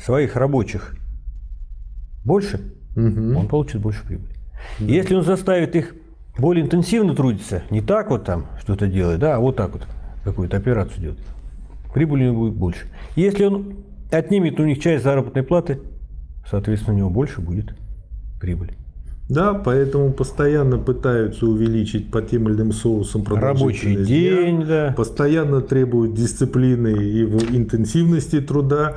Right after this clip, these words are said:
Speaker 1: Чтобы
Speaker 2: и постоянно
Speaker 1: быстрее
Speaker 2: придумывают,
Speaker 1: работать.
Speaker 2: за что оштрафовать.
Speaker 1: Да, совершенно верно.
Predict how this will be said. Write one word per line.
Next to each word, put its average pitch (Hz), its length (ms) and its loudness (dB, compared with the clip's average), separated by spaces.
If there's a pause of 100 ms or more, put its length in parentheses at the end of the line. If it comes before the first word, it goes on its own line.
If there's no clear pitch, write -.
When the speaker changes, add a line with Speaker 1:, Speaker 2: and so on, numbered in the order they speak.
(180)
Speaker 1:
Чтобы 127 160 2
Speaker 2:
и - 20 2 (100)
постоянно 143 480 2
Speaker 1:
быстрее 131 120 2
Speaker 2:
придумывают, 151 500 2
Speaker 1:
работать. 107 60 -6
Speaker 2:
за 120 100 2
что 135 240 0
оштрафовать. 98 680 0
Speaker 1:
Да, 110 160 2
совершенно 117 500 0
верно. 147 260 -2